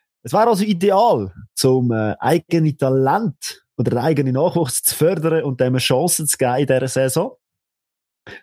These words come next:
Sofern dann der eigene Vor-, Nachwuchs oder Talent vorhanden sind. Wir reden heute darüber, äh, über die, die es möglicherweise schaffen, sich in der Super League durchzusetzen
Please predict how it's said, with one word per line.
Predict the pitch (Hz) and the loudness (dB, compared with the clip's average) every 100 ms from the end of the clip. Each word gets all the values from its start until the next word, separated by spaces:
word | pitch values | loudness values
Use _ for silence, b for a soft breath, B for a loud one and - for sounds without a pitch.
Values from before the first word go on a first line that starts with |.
| _ | _
Sofern | - 127 160 160 147 | -6 -2 0 0 2
dann | 147 135 | 2 2
der | 165 | 2
eigene | 170 190 165 165 143 123 _ | 2 2 0 0 0 -4 _
Vor-, | - 143 | -2 0
Nachwuchs | 143 143 143 156 139 | 2 0 0 -2 0
oder | 131 117 | -2 0
Talent | 131 123 139 147 | 0 2 0 -2
vorhanden | - 131 104 196 165 147 | -2 0 2 0 0 0
sind. | 143 127 98 _ B B B B B B _ | 0 0 -4 _ B B B B B B _
Wir | 135 185 | -2 0
reden | 180 214 | 0 0
heute | 165 196 196 | -2 -2 0
darüber, | 180 156 151 | 0 2 0
äh, | 147 143 - _ | 0 -2 -4 _
über | 131 | -2
die, | 123 165 | 0 0
die | 175 | 2
es | 139 | 2
möglicherweise | 135 170 175 - 143 151 131 | 0 0 0 -2 0 0 0
schaffen, | - 160 - 208 202 - _ _ | 0 0 0 0 -2 -8 _ _
sich | - 147 131 | -6 -2 0
in | 135 | 0
der | |
Super | 147 156 - | 0 0 0
League | 147 143 - | 0 -2 -2
durchzusetzen | 160 170 165 165 151 - 156 | 0 0 -2 -2 -2 0 -2